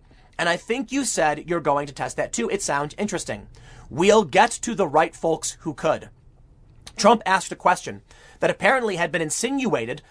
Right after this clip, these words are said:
by the undersecretary already. Now, when I looked at this, my question was, "I think it sounds silly. I'm not a doctor." But you know what? This should be proof to y'all that I have a predisposition against the president when he says stuff like this.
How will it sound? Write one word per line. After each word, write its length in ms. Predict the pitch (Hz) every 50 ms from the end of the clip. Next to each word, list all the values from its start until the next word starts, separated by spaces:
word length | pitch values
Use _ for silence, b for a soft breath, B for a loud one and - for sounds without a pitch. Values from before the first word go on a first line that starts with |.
| b b b
by 440 | 113 113 107 165 175 175 196 226 226
the 180 | 214 220 220 214
undersecretary 720 | 190 190 180 180 - 175 147 151 143 - 151 120 117 120 -
already. 440 | 123 135 139 147 208 208 120 107 - _ b b b b b b b b b
Now, 220 | - 160 180 170 175
when 80 | 190
I 120 | 220 269 302
looked 220 | 269 254 - -
at 140 | 185 - -
this, 320 | 202 180 175 - - - b b b b b b
my 200 | - 185 233 220
question 420 | - 226 214 202 - - 208 202
was, 360 | 196 190 185 185 180 165 - b b b b b b -
"I 100 | 202 233
think 280 | 226 - 277 294 -
it 120 | 277 226 -
sounds 640 | - - 220 208 208 190 175 151 139 - - - -
silly. 440 | - - 277 277 - 143 139 127 - _ _ _ _
I'm 180 | - 175 180 160
not 120 | 143 -
a 60 | 135
doctor." 460 | 135 226 240 220 220 - 110 104 - _ _ _ _ - -
But 140 | 139 - -
you 60 | 151
know 120 | 190 226
what? 240 | 233 240 254 240 - b b b b b b b b -
This 220 | 139 233 233 -
should 240 | - 285 254 196 170
be 220 | 196 226 220 208
proof 380 | - - - 214 226 254 220 -
to 120 | - - 196
y'all 360 | 196 196 190 190 190 185 185
that 140 | 156 160 160 -
I 160 | 175 185 190
have 240 | 190 190 185 165 180
a 100 | 165 165
predisposition 800 | 165 - 180 170 170 160 156 151 - 151 156 147 - 147 143 -
against 540 | - 156 151 120 113 135 143 151 151 - -
the 100 | 160 156
president 400 | - - 170 170 151 147 143 123
when 120 | 117 131 139
he 40 |
says 240 | 135 - 170 180 175
stuff 240 | - - 127 - -
like 200 | 120 110 107 -
this. 320 | - 107 98 - - -